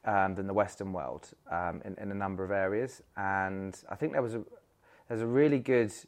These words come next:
use case with My Bank, which is, um, part of Ant Financial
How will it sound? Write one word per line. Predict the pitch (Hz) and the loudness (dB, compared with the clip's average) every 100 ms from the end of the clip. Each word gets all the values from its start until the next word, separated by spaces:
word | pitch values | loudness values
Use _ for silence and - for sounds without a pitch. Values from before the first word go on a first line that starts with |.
| _ | _
use | 117 117 - | -2 0 -2
case | - 95 95 - | 0 2 2 -4
with | 101 | -4
My | 107 104 101 | 2 4 4
Bank, | 87 76 76 - _ _ | 0 -4 -8 -20 _ _
which | 98 - 104 | -10 -8 -8
is, | 90 - | -8 -6
um, | 101 92 92 90 - - - _ - | -4 -2 -4 -8 -14 -20 -20 _ -4
part | 104 | 0
of | 87 | 2
Ant | 92 80 | 0 -2
Financial | 98 92 90 - 73 - | -6 -6 -6 -10 -10 -12